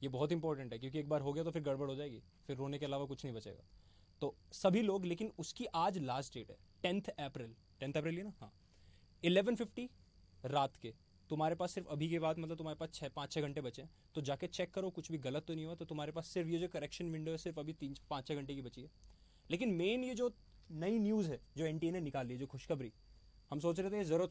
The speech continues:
होनी चाहिए भाई, बहुत बच्चों के आ रही थी कि "सर हमारा नेट नहीं चला था, हमारा उस दिन वाईफाई गायब हो गया था, सर हम चाचा मामा की शादी में थे", तो यही है। अब उन बच्चों के लिए एक अच्छी न्यूज़ ये है कि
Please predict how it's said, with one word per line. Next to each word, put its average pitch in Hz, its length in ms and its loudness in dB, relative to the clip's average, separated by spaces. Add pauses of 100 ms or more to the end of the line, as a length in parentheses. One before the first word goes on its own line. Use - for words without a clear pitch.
होनी 165 180 2
चाहिए 160 160 0
भाई, 185 100 2
बहुत 151 160 -2
बच्चों 156 260 -4
के 160 80 -2 (220)
आ 135 100 -2
रही 147 120 0
थी 147 80 -2
कि 147 80 -2
"सर 147 160 -2
हमारा 139 240 -2
नेट 135 240 -2
नहीं 139 140 0
चला 135 220 0
था, 135 60 -2
हमारा 131 240 -2
उस 131 100 -2
दिन 127 100 -4
वाईफाई 135 340 2
गायब 123 240 0
हो 123 60 0
गया 120 140 0
था, 117 160 -4 (400)
सर 135 60 0
हम 131 100 -2
चाचा 139 340 0
मामा 131 280 0
की 127 80 0
शादी 120 240 0
में 120 120 -4
थे", 131 100 -8
तो 156 120 0
यही 156 200 6
है। 117 120 -2 (880)
अब 240 160 12 (140)
उन 277 160 8
बच्चों 233 280 8
के 220 80 2
लिए 226 80 6
एक 214 60 4
अच्छी 233 220 6
न्यूज़ 233 220 6
ये 202 80 6
है 214 60 4
कि - 160 0